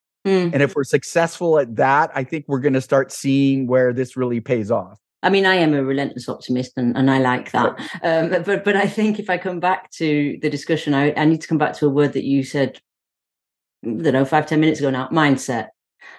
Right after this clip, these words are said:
Speaker 1: And therefore, it's not a project, is it? And it's what I call hard change. So the technical change we were talking about before is easy change,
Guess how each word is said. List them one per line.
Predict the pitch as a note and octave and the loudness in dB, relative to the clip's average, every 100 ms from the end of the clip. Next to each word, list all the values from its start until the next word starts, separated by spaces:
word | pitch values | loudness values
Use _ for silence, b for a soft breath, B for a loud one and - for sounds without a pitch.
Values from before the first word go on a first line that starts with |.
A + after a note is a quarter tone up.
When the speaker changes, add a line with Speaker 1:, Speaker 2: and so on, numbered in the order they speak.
| B | B
Speaker 1:
And | D3 | 2
therefore, | D3 F3 - D#3+ C#3+ | 4 4 2 2 2
it's | C#3+ - | 2 0
not | D#3 - | -2 -2
a | |
project, | - B2 A#2+ - - C#3+ | -4 -2 -4 -6 -4 -2
is | B2 | 0
it? | A2+ | 0
And | - B2+ - - _ - | 0 -2 -4 -12 _ 0
it's | D3+ - - _ - | 0 -2 -12 _ 0
what | D3 | 2
I | C#3 | 4
call | D#3 C#3+ | 2 2
hard | C#3+ C#3+ C#3 | 2 2 0
change. | C3+ A#2+ A2+ A2+ - | -2 -2 -2 -6 -14
So | - A#2+ A#2 - | -4 -4 -2 -6
the | |
technical | - D3+ D3 D#3 | -4 -2 -2 -4
change | C#3 D3 C#3 | 0 0 2
we | |
were | C#3 | 0
talking | D3+ D3 E3 | 0 2 0
about | D3+ | 0
before | D3+ D#3+ | -2 0
is | D3+ | 2
easy | G3 G#3 | 0 -2
change, | G#3 G#3 A#3 | -2 -2 -2